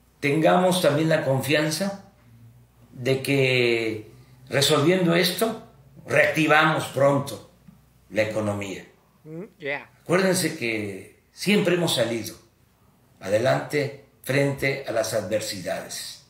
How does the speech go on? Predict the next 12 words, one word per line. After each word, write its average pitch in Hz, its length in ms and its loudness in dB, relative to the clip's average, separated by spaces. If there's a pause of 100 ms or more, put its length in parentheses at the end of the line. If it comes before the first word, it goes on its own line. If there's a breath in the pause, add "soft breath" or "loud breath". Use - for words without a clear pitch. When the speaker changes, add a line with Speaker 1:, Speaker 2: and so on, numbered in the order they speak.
(880)
Speaker 1:
Y 107 100 -8
hay - 80 -4
que - 120 -4
seguir 135 340 -4
diciendo 110 680 -6
que 117 120 -4
viva 139 300 2
México, - 640 -6 (560)
viva 165 360 2
México, 160 1080 0 (540)
viva 190 600 4
México. 151 1120 0